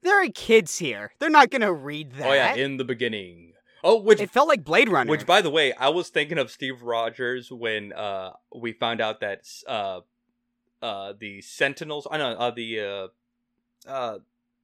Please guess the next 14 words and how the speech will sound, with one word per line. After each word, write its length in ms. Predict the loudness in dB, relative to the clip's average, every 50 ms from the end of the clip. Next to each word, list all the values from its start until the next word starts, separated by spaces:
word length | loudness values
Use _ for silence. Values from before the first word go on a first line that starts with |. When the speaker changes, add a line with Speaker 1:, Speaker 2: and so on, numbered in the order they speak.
| _ _ _
Speaker 2:
the 120 | -10 -6 -2
gods, 420 | 0 0 0 0 -2 -4 -8 -10
what 80 | -8 -8
do 60 | -6
they 120 | -6 -6
call 220 | -6 -6 -6 -6 -6
it? 60 | -6
The 60 | -8
big 200 | -6 -6 -6 -4
guys. 400 | -2 -4 -4 -4 -6 -10 -16 -20 _ _ _ _ _ _ _ _ _ _ _ _
The 160 | -12 -12 -12 _ _ _ _ _ _ _ _ _ _ _ _ _ _ _ _ _ _ _ _ _ _ _ _ _ _ _ _ _ _ _ _ _ _ _
Speaker 1:
Uh, 480 | -4 -4 -2 -2 -4 -6 -10 -12 -14 -16
Speaker 2:
Celestials. 760 | -2 0 0 2 2 2 0 0 -6 -4 -2 -2 -4 -4 -6
Speaker 1:
uh, 360 | -8 -8 -10 -12 -14 -18 -20